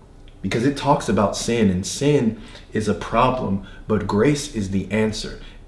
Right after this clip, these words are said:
And it's kind of like when, when people go to A A, I, I've never been,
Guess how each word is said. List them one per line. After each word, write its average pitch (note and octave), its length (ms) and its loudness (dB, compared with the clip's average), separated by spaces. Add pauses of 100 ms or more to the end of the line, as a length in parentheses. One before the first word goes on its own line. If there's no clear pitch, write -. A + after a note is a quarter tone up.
(120)
And G2+ 240 2
it's A2 160 -4
kind E3+ 260 2
of D#3 80 0
like A2 300 -2 (160)
when, G#2 260 0
when A2 140 0
people C#3+ 240 2
go A#2+ 140 4
to - 180 0
A G#2+ 320 6
A, G2 40 4
I, - 200 -4
I've G2 100 -2
never F#2+ 200 0
been, G#2 440 0